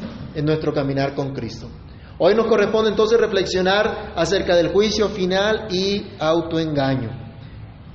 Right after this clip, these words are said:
Y lo primero es que hay autoengaño cuando no hay interés por Cristo. Este es un punto muy general.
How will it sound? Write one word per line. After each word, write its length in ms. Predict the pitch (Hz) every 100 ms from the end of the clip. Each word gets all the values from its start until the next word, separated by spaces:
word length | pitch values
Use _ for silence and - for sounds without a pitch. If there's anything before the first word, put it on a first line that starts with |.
| -
Y 60 | -
lo 160 | 156 180
primero 520 | 185 196 240 254 240
es 160 | 233
que 120 | 233 220
hay 160 | 220
autoengaño 720 | 233 220 208 190 202 226 240 233
cuando 300 | 208 190 190
no 100 | 190
hay 140 | 202
interés 360 | 214 196 190 190
por 240 | 196 190
Cristo. 440 | 196 202 - 175 170 - - - - - - - - - - - - -
Este 220 | 151 190
es 100 | 220
un 140 | 233 226
punto 340 | 240 233 240
muy 200 | 233 247
general. 760 | 233 233 220 220 226 220 220